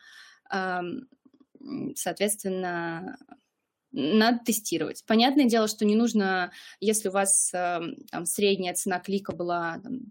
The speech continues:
двадцать рублей, э, не нужно делать ее сто двадцать, ну, потихоньку начните увеличивать. Увеличьте на десять процентов, на двадцать процентов, на тридцать процентов. Если поймете, что у вас, э, в ручном управлении действительно торгуется ниже, и в конечном счете вы выходите на ту цену, которая у вас, э,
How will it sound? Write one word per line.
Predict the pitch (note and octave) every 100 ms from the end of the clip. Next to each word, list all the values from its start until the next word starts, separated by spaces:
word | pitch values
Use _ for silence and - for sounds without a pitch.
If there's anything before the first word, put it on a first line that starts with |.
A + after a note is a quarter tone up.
| -
двадцать | E3+ F#3 F#3+ F#3 - F3
рублей, | E3+ F3 E3+ - _ _ - - -
э, | F#3
не | G3
нужно | G#3 G#3
делать | F3+ F3 F3
ее | F3
сто | E3+ F#3+
двадцать, | F3+ F3+ E4 - F3+ -
ну, | G#3+
потихоньку | G3+ - - C4+ C#4+ G#3
начните | G3 A#3+ A#3+ F3+
увеличивать. | F3+ E3 - D#3+ -
Увеличьте | E3+ A#3+ - C4
на | G3
десять | F3+ F3+ -
процентов, | E3+ - E3 D#3+ -
на | A3+
двадцать | G3 E3+ E3 -
процентов, | - D#3+ - - -
на | F#3+
тридцать | A#3 - _ _ -
процентов. | - - D#3+ - _ - - -
Если | A3+ A#3+
поймете, | G#3+ G#3+ A3+ A3
что | - F#3+
у |
вас, | F#3+ F#3+ - - F3+
э, | F3 E3+ E3+ E3+ - - -
в |
ручном | G3+ - G#3
управлении | G3+ G3+ G3 G3 F3+
действительно | F#3+ A3+ G3 G3
торгуется | G3 G#3 G3+ -
ниже, | F#3+ G#3 F#3+ F3
и | E3 -
в |
конечном | - G3 G3 F#3+
счете | - G3+ F3+
вы | F3+
выходите | F#3 F#3+ F#3+ F3 -
на | F3+
ту | F3+ G3
цену, | - F#3 F3+
которая | F3 - F#3 F3+ F3
у |
вас, | F3 F3+ - -
э, | F3